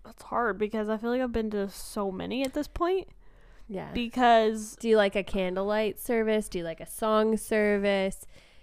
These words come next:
Speaker 2: Do you like a play?
Speaker 1: I, I love it all. Give me
Speaker 2: Yeah.
Speaker 1: something fresh every year. It's fun.
Speaker 2: Yeah.
Speaker 1: I will say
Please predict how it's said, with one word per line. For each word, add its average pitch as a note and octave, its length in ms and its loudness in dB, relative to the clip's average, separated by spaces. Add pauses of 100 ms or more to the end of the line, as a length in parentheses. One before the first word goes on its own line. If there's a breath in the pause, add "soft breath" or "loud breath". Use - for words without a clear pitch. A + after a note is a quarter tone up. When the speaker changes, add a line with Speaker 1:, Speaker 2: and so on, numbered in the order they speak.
(180 soft breath)
Speaker 2:
Do F3+ 100 -8
you D#3+ 240 -4
like D#3 280 -4
a C#3+ 340 -2
play? A3+ 1300 0 (400 soft breath)
Speaker 1:
I, C#4+ 220 -2 (160)
I G#4 340 2
love A#3+ 240 4
it - 60 -2
all. G#3 380 0 (280)
Give B3+ 140 0
me F#4+ 100 2
Speaker 2:
Yeah. G4 80 4
Speaker 1:
something B3+ 320 0
fresh G#3+ 440 0
every G3+ 280 -2
year. G#3+ 200 -4
It's G#3+ 140 -10
fun. G#3+ 280 -2 (240 loud breath)
Speaker 2:
Yeah. G3 280 0
Speaker 1:
I C4+ 120 6
will D4+ 140 0
say C#4 520 0